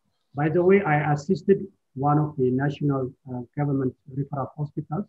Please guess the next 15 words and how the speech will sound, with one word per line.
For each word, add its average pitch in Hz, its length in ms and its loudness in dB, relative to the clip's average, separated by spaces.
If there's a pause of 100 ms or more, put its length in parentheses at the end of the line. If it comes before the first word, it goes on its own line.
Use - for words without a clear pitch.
I 131 140 -6
assisted - 440 -10
one 117 320 -6 (340)
department, 147 720 -4 (540)
the 123 180 -6
Department 135 500 -6
of 123 140 -8
Pediatrics. 127 640 -6 (720)
Uh, 117 220 -10 (180)
I - 20 -8 (140)
went 151 160 2 (140)
there, 135 300 -4 (100)
I 120 80 -10 (340)
sit 151 220 -4
down, 120 400 -6